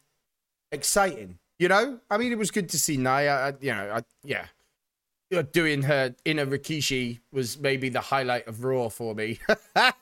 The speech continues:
<laughs> Just, I don't know. And the ch-, what chant still? Ah. But anyway, we'll, we'll get through Raw, and then obviously we'll go to the updated SummerSlam card.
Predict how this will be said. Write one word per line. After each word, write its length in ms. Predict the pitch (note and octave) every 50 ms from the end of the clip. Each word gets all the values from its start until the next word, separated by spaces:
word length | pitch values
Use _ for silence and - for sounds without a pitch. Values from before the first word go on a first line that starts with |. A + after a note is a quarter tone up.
| _ - D#3+
<laughs> 1040 | - F3+ F#3+ - _ - A3 G#3+ - - _ _ - - - - - _ _ _ -
Just, 500 | - G#3+ G3+ G3 F#3 - - - - - _ _ _ _ _ _ _ _ _ -
I 140 | G3+ A3 A3
don't 140 | G3+ G3 F3+
know. 300 | D#3 C3+ B2 A#2 G#2+ G#2+ G#2 - _ _ _ _ _ _ _ _ _ _ _ _ -
And 200 | F#3 F#3+ F3+ F3+
the 80 | F3+
ch-, 380 | C#3+ - - - - A3 G#3 G3
what 380 | E3+ D#3 D3 F3+ G#3+ G#3+ G#3+ -
chant 400 | - G#3+ G#3 G#3 G#3 G3+ G3 -
still? 800 | - - - G3 F#3+ F#3+ F#3+ F#3+ F#3+ F#3+ F#3 F3+ F3+ F#3+ - -
Ah. 260 | E3 E3 E3 D#3 C3 - - - - _ _ _ _ _ _ _ _ _ _ _ _ _ _ _ _ _ _ _ -
But 160 | A#3 A#3+ A#3
anyway, 480 | A3 G3+ G3+ F#3+ F3+ F3+ F3 E3+ D#3 D3
we'll, 160 | E3+ F#3+ G3 G3
we'll 200 | G3 G#3 G#3 G#3
get 180 | A3 A#3 G3
through 220 | - G3+ G#3+ G3+ F3+
Raw, 320 | E3+ F3 F3+ F3 F3 F3
and 180 | F3 E3+ E3 E3+
then 120 | E3 D#3+
obviously 280 | D#3+ D#3 D3+ - F3 E3
we'll 100 | D#3+ D3+
go 140 | E3+ E3+
to 160 | D3+ - E3 D3+
the 100 | D#3 D#3
updated 560 | D#3 D#3 D#3 D#3 C#3+ C#3+ C3+ - C#3 B2+ - -
SummerSlam 540 | - - D3 C#3+ C#3 - C#3+ C3+ C3 B2+
card. 280 | - C#3+ C3+ C3 C3 B2+